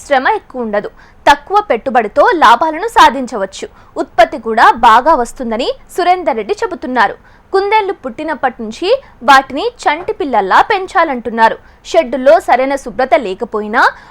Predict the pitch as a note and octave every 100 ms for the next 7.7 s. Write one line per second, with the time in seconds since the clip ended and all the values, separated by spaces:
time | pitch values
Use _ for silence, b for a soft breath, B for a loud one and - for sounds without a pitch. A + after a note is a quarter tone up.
0 | - C4 D4+ G4+ G4+ - B3+ B3+ C#4 C#4+
1 | A3+ A3 E4 - B3 G#3 C#4 D#4 A3+ A3+
2 | C4 A3+ - A3 B3 B4+ B B A#3 D4
3 | F#4+ G#4 C#4+ C4+ E4 D4+ A#3+ D#4 E4 A3
4 | B3 F4+ G4+ C4 - D4 E4 C4+ G#3+ G3+
5 | C4+ D#4+ A3 A3+ - - _ F4 F#4 G4
6 | F#4 D4+ F#4 F#4+ F4 F4 C4 - D4+ F4
7 | C#4 C4 D4 C4 A#3+ D#4